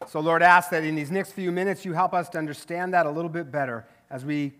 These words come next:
ponder what Easter means. We pray this in your name, Jesus. Amen.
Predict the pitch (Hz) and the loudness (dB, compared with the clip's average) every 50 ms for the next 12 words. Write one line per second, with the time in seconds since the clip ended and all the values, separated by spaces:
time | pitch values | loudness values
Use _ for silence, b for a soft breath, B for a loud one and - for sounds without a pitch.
0 | _ _ _ - - - 196 196 175 156 143 139 139 143 156 143 - - 143 127 | _ _ _ -14 -4 0 0 0 0 0 -2 -4 -4 -6 -8 -10 -10 -10 -8 -8
1 | 120 104 98 95 110 113 - - 156 151 143 147 131 - 139 131 135 147 156 160 | -8 -8 -10 -12 -14 -16 -10 -8 -8 -6 -6 -8 -10 -10 -10 -8 -6 -6 -4 -4
2 | 147 131 117 110 101 107 107 98 113 113 113 - _ _ _ _ _ _ _ _ | -4 -6 -6 -8 -10 -12 -16 -16 -16 -20 -20 -20 _ _ _ _ _ _ _ _
3 | _ - 104 104 117 127 127 117 101 | _ -20 -18 -16 -14 -12 -12 -12 -14